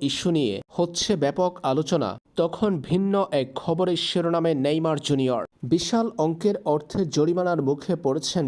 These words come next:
ব্রাজিলিয়ান সুপারস্টার। বাড়ি বানাতে গিয়ে পরিবেশ আইন লঙ্ঘন করায় এই জরিমানার মুখে পড়তে হয়েছে নেইমার জুনিয়রকে। জানা গেছে, বাড়ি বানাতে গিয়ে শেষ পর্যন্ত বিশাল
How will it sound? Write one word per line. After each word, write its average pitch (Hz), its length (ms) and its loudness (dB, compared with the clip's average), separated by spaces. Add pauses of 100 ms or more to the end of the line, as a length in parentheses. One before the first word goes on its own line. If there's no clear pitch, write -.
ব্রাজিলিয়ান 160 520 0 (140)
সুপারস্টার। 139 640 0 (220)
বাড়ি 185 300 2
বানাতে 180 420 0
গিয়ে 160 260 0 (160)
পরিবেশ 170 400 2 (160)
আইন 160 280 0 (140)
লঙ্ঘন 151 420 0
করায় 110 400 0
এই 185 140 4 (120)
জরিমানার 180 460 2
মুখে 143 360 -2 (120)
পড়তে 135 260 -2
হয়েছে 165 440 0 (240)
নেইমার 160 480 0
জুনিয়রকে। 139 640 2 (300)
জানা 175 260 2
গেছে, 240 240 -2 (160)
বাড়ি 165 240 2
বানাতে 202 340 2
গিয়ে 147 260 2 (180)
শেষ 202 120 2 (120)
পর্যন্ত 202 340 0 (160)
বিশাল 185 320 0